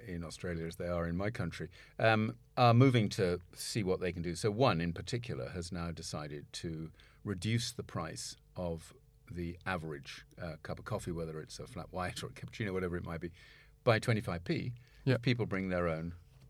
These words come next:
Speaker 1: coffee cup,
Speaker 2: Yeah.
Speaker 1: their own coffee mug, as it were. And twenty-five p, okay, if you, if you're one of these people who, just as a matter of habit now, buy a coffee on the way to work every
Speaker 2: Yeah.
Speaker 1: morning, it suddenly
Speaker 2: Three thousand dollars a year in coffee.
Speaker 1: Well,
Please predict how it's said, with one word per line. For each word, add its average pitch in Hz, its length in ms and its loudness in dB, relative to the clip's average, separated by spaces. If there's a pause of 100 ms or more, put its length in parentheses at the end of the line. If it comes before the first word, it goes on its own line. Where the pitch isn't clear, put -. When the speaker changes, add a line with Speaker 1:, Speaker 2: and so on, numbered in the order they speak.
(140)
Speaker 1:
coffee - 240 0
cup, - 180 -4 (100)
Speaker 2:
Yeah. 117 140 6 (180)
Speaker 1:
their 87 160 -2
own 78 180 -6
coffee 73 280 -4
mug, 82 260 0
as 73 160 -10
it 62 80 -10
were. 69 160 -14 (460)
And 135 300 6 (420)
twenty-five 247 400 2
p, 78 240 -2 (100)
okay, 247 400 0 (320)
if 196 100 -4
you, 254 260 0
if 190 120 2
you're 214 100 6
one 190 120 4
of 151 60 4
these 131 100 2
people 117 260 -2
who, 92 220 2 (520)
just 123 280 4
as 110 100 6
a 113 60 6
matter 104 300 2
of 92 60 -2
habit 120 460 0
now, 92 480 -8
buy 92 220 0
a 80 80 -2
coffee 80 480 -8
on 87 120 -8
the 82 60 -4
way 78 180 -4
to - 100 -12
work 78 360 -8
every 92 240 0
Speaker 2:
Yeah. 98 120 6
Speaker 1:
morning, - 340 -6 (720)
it 240 200 -2
suddenly 143 360 8
Speaker 2:
Three 180 60 8
thousand 101 240 10
dollars 101 260 6
a 95 40 4
year 101 260 6
in 95 120 2
coffee. 104 460 0
Speaker 1:
Well, 104 140 8